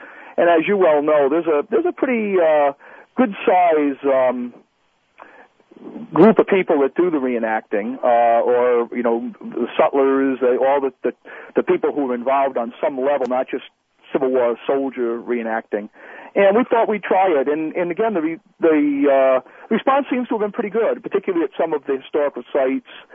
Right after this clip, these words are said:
and people that travel to the different reenactments that sell books and things like that. Because I think the reenactors, uh, can see a lot of the, the humorous aspects of, of what they do,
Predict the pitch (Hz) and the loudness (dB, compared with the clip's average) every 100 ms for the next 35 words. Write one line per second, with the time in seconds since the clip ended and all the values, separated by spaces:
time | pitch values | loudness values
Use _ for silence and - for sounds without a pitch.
0 | - - - - 143 139 196 190 147 139 | -20 -20 -20 -2 2 2 2 0 -2 -2
1 | - 151 151 151 151 135 139 151 135 135 | 0 2 2 0 -2 -4 -4 -4 -4 -4
2 | 131 127 - 135 123 - 110 139 131 120 | -2 -2 -4 -8 -10 -14 -6 -2 -2 -2
3 | 123 - 123 120 113 110 107 95 - 120 | -4 -4 -8 -4 -6 -4 -4 -4 -2 0
4 | 110 - - - - - - 156 170 156 | -2 -6 -18 -20 -20 -8 -2 0 0 0
5 | 185 - 156 156 151 147 - 143 135 127 | -2 -2 0 0 0 0 -2 -2 -2 -4
6 | 139 131 123 - 131 - 139 127 127 127 | -2 0 0 -4 -8 -2 0 2 2 0
7 | 123 120 117 113 - 127 120 117 110 - | 0 -2 -4 -12 -10 0 2 2 0 -8
8 | - - - 127 151 131 120 - - 131 | -20 -4 0 2 0 0 -2 -2 0 0
9 | - - 113 - 123 113 110 113 110 123 | -2 -4 -4 -4 -2 0 -2 -4 -2 -2
10 | - 104 113 104 - | -2 -2 -2 -2 -6